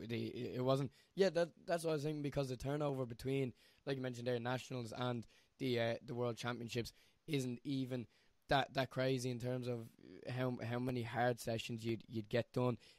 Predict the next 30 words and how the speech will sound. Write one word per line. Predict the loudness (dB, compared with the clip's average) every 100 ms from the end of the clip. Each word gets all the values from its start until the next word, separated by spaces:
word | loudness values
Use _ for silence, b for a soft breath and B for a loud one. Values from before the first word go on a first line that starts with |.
| _
at | 2 2
altitude. | 2 2 0 0 2
But | 4
like | 4
you | 4
said | 0 0
as | 0
well, | 0 -2
if |
it's | -2
not | -4 0
broken, | 2 2 2 -4
don't | -4 -6
fix | -4 -4 -4 -4
it. | -4
If | -2
everything's | -2 -2 -6 -6
working | -4 -4 -2 -4 -6 -18 -20 _
here, | 4 6 8 4 0 _ -6
you | -2
know, | -2
you, | -2 -2
you | -4 -6 -8
competed | -8 -4 -2 -2
in | -2
the | -2
nationals | -4 -6 -6 -4
against | -6 -6
a | -8
top | -8 0 0 0